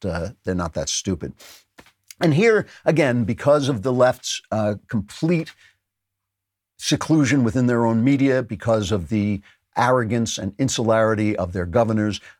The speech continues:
uh, we, the crisis that we have is the lockdown. The crisis that we have is the destruction of the economy, the destruction of people's lives, without any evidence that has done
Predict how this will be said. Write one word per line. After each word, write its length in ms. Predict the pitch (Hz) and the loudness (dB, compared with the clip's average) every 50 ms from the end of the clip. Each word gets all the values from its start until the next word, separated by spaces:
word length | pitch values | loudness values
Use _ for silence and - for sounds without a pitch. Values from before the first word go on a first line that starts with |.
| _ - | _ -4
uh, 200 | 98 98 101 95 | -2 0 0 -2
we, 260 | - 139 180 190 - - | 0 0 0 0 -2 -4
the 100 | - 139 | -2 -4
crisis 560 | 139 - - - 208 254 240 - - 165 - - | -4 -2 -2 -2 0 0 0 -2 -2 -4 -4 -4
that 80 | 110 | -6
we 140 | - 82 73 | -6 -6 -6
have 420 | 71 71 71 - - 50 - _ _ _ _ _ _ _ _ _ _ - | -8 -8 -8 -8 -10 -14 -18 _ _ _ _ _ _ _ _ _ _ -4
is 140 | 135 95 113 | -4 -2 0
the 100 | 156 143 | 2 2
lockdown. 540 | 160 175 208 214 208 - - - 76 - - _ _ _ _ _ - | 2 2 0 0 -2 -6 -10 -10 -10 -12 -20 _ _ _ _ _ -6
The 80 | 139 - | -4 -2
crisis 440 | - 185 196 226 - - 190 - | 0 0 0 0 0 -2 -4 -4
that 100 | - 131 | -4 -4
we 120 | - 98 92 | -4 -4 -4
have 320 | 90 92 90 87 87 104 - | -4 -4 -4 -6 -6 -6 -4
is 180 | 117 107 87 | -4 -4 -4
the 180 | 90 107 104 101 | -2 -2 -2 -2
destruction 600 | - 117 - - - - 170 160 - - 165 147 | -2 -4 -6 -4 -2 0 0 0 -2 -2 -4 -2
of 80 | 120 | -2
the 100 | 107 117 | -2 -2
economy, 440 | 113 104 - - 143 135 139 135 131 | -4 -4 -4 -4 -2 0 0 0 -2
the 140 | 127 110 101 | -2 -2 -4
destruction 560 | 85 101 - - - 139 127 - - 160 135 | -4 -4 -6 -2 -2 -2 -2 -2 -4 -6 -4
of 100 | 127 - | -4 -4
people's 340 | - 131 - - 127 107 90 | -4 -6 -4 -4 -4 -4 -2
lives, 400 | 123 123 127 131 120 123 120 - - - - - | 0 0 0 2 2 0 -2 -2 -6 -18 -16 -8
without 260 | - 107 107 110 98 - _ _ - | -6 -2 -2 -2 -2 -4 _ _ -2
any 380 | 175 196 202 214 214 208 - | 0 0 2 0 0 0 2
evidence 420 | 127 131 110 107 107 107 98 95 - | 2 0 2 0 -2 -2 -2 -4 -4
that 100 | 110 95 | -6 -4
has 260 | 107 110 104 104 98 | -4 -2 -2 -2 -4
done 320 | 80 80 123 120 120 113 | -2 -2 0 0 0 0